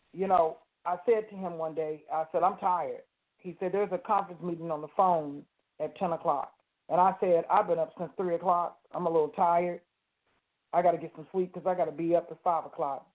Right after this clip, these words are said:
And what he said to me was, "Oh, okay." Just like that. That's it. "Oh, okay." When we hung up the phone, I could not even sleep because what I said in my mind is,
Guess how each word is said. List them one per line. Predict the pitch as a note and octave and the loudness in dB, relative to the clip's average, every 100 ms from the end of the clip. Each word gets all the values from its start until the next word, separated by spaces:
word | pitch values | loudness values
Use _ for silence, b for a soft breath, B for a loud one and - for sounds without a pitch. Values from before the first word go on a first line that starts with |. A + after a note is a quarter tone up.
| _ _ _ _ - | _ _ _ _ -10
And | D#3+ | -2
what | F3 | -2
he | F3+ F3 | -2 -4
said | G3 F3+ | -2 -2
to | F3 | -4
me | D#3+ | -6
was, | D3+ D3 D3 - | -2 0 -2 -6
"Oh, | - D#3+ D#3+ | 2 4 4
okay." | E3+ E3 D3 G3+ _ _ _ _ _ _ _ _ _ _ _ _ _ _ _ _ - | 0 -4 -4 -6 _ _ _ _ _ _ _ _ _ _ _ _ _ _ _ _ -2
Just | F#3 G#3 A3+ | 2 2 2
like | F#3+ F#3 | 0 0
that. | E3 - | -4 -4
That's | E3+ E3+ | -6 -2
it. | F#3+ C3+ - _ _ _ _ | -2 -2 -6 _ _ _ _
"Oh, | E3 E3+ E3 | 2 6 6
okay." | E3+ G#3+ C3 G#2+ _ _ _ _ _ _ _ _ _ _ _ | 4 -2 -4 -10 _ _ _ _ _ _ _ _ _ _ _
When | F3 | -4
we | G3 A#3 | 0 2
hung | B3+ B3 | 2 2
up | B3 | 0
the | A3 | -4
phone, | - A#3 G#3+ F3 D3 D3+ - _ _ _ _ _ - | 0 2 4 2 -2 -10 -18 _ _ _ _ _ -10
I | |
could | F3 B3+ | -4 -2
not | G#3 F#3 | 0 0
even | E3+ D3+ C#3 | -2 -8 -12
sleep | F#3+ F#3 - _ _ _ _ _ _ _ _ _ | -4 -4 -6 _ _ _ _ _ _ _ _ _
because | E3 G3 D#3 | -10 -6 0
what | E3+ | 2
I | F3+ G3 A3 | 4 2 2
said | G3+ | 0
in | F3+ | 0
my | F3 F3+ | -2 0
mind | E3+ D#3 D3 | -2 -4 -4
is, | D3+ C#3+ | -4 -4